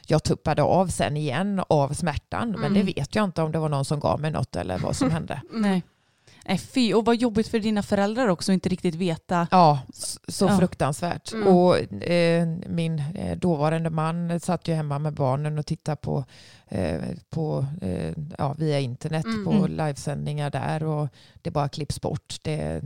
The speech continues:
Speaker 1: det är ju inte roligt alltså.
Speaker 3: Nej.
Speaker 2: Nej, usch.
Speaker 1: Och den här ovissheten som, som blir.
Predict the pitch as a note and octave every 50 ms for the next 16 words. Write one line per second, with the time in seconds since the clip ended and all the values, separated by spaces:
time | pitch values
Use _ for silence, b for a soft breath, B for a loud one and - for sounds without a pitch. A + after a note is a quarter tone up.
0 | C3+ - _ _ _ - F3+ E3 D#3 D#3 D#3+ D#3+ D#3+ D#3+ - C3 D3+ D3+ - -
1 | - - - - - - - - - A3+ A3 G#3+ G#3 - E3+ - - - G3+ -
2 | - - E3 E3 D#3 D#3 D3 C#3+ - - D#3+ C#3+ C#3 A#2+ C#3 - - D#3 D3 C#3
3 | _ - D3+ D#3+ D3+ - - D#3+ D#3 D3 C3+ - - F3+ F3 E3+ D3 B2+ A2+ C3
4 | A#2